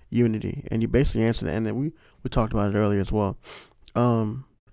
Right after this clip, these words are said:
unity is such a big part of the movement, especially being in the end times now. It's like, um, I mean, and there, you know, the Bible talks about the fact that there will be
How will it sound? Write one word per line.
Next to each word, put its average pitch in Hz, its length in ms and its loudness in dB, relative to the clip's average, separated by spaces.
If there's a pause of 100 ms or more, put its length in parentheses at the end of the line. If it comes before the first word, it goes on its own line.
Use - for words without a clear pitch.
(200)
unity 143 380 6
is 120 100 4
such 123 420 0
a 120 320 0
big 123 280 0
part 120 300 2
of 113 360 -2 (580)
the 120 80 2
movement, 131 500 4
especially 123 400 -2
being 120 180 2
in 113 120 0
the 113 120 2
end 117 140 0
times 107 320 -2
now. 107 220 -4
It's - 160 -10
like, - 280 -8 (520)
um, 110 500 -2 (1400)
I 117 80 0
mean, 127 160 6
and 120 160 4
there, 123 200 4 (160)
you 123 120 -2
know, 113 360 2
the 127 120 -8
Bible 113 260 0
talks 117 300 -2
about - 260 -6
the - 60 -14
fact - 260 -6
that - 140 -8
there 110 120 -4
will 110 160 -2
be 98 300 -8